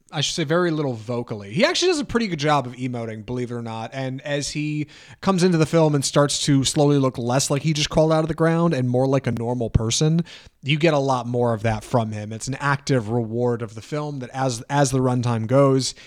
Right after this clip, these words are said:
he starts to look more like a, like a real boy, right? Like, less, less of our Frankenstein and more of Frankenstein's monster and more of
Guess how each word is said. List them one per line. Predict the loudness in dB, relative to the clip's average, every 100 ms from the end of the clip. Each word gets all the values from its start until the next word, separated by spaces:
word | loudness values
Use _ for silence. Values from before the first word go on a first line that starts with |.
| -20 0
he | 4
starts | 4 4 4 4
to | 2
look | 2 2
more | 2 4
like | 4 0
a, | -2
like | 0 2
a | 2
real | 2 2 0
boy, | -2 -4 -4 -2
right? | 0 2 0 0
Like, | -2 0
less, | 0 0 0
less | 0 0
of | 0
our | -2
Frankenstein | 0 0 0 -4 -4 -6 -6
and | -8 -8
more | -8
of | -8 -10 0
Frankenstein's | 2 2 -2 -2
monster | -2 -4 -6 -8
and | -8
more | -6 -6 -6
of | -8